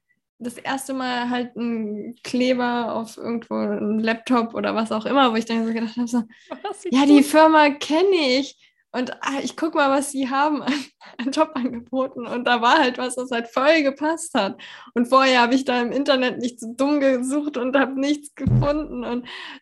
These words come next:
Speaker 1: da auch irgendwie so dieses Vertrauen zu haben, dass die richtigen Sachen, die kommen schon, wenn wir dafür
Speaker 2: Ja.
Speaker 1: bereit sind.
Speaker 2: Ja. Ja, und guck mal, über einen Aufkleber, ja, das, das glaubt dir ja kein Mensch.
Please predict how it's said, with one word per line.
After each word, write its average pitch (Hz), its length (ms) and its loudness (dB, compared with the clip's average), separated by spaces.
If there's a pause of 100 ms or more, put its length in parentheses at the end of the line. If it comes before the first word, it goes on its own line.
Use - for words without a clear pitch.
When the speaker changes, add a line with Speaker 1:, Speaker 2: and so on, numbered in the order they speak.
Speaker 1:
da 247 240 2
auch 254 140 0
irgendwie 247 260 0
so 254 100 0
dieses 233 380 -6
Vertrauen 240 760 0
zu 254 200 0
haben, 240 300 0
dass 233 280 -6 (440)
die 269 100 -2
richtigen 330 500 -2
Sachen, 285 380 0
die 269 120 0
kommen 330 360 -2
schon, 214 420 -6
wenn 240 160 0
wir 247 100 0
dafür 240 260 -4
Speaker 2:
Ja. 240 60 -6
Speaker 1:
bereit 269 460 -2
sind. 185 500 -10 (320)
Speaker 2:
Ja. 269 220 -2 (680)
Ja, 285 220 2
und 262 120 0
guck - 200 -14
mal, 285 140 -2
über 254 140 2
einen 240 320 2
Aufkleber, 247 800 0
ja, 220 220 -2 (280)
das, 262 260 -4
das 240 240 -14
glaubt 285 360 0
dir 294 80 -2
ja 285 160 0
kein 330 340 -8
Mensch. 294 540 -4